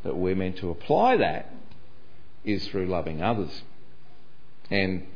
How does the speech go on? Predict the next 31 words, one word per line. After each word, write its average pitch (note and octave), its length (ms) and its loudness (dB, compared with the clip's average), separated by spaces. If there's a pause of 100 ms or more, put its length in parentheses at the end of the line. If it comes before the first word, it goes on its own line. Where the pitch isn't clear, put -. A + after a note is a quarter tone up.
(120)
the F#2 60 -2
first A2+ 320 2
thing F#2+ 200 -2
that F#2+ 200 -4
people - 240 0 (100)
should, F#2 240 0 (520)
should G#2 240 2
experience B2 680 2
when F#2+ 140 0
they F2+ 160 0
encounter F#2 400 0
the D#2 120 -4
church - 440 -2
is E2 100 -4
blessing. - 440 -2 (320)
First G#2+ 220 0
thing - 180 -4
that - 100 -6
people F#2 260 -2
experience G#2 560 0
when F2+ 140 -2
they F2 80 0
were F2 80 -2
genuinely F#2+ 460 -2
searching G2 480 0
and E2+ 100 -2
they F2 60 -2
encountered E2+ 420 -2
Jesus G#2 340 -2
was D#2 120 -4
blessing. - 360 -4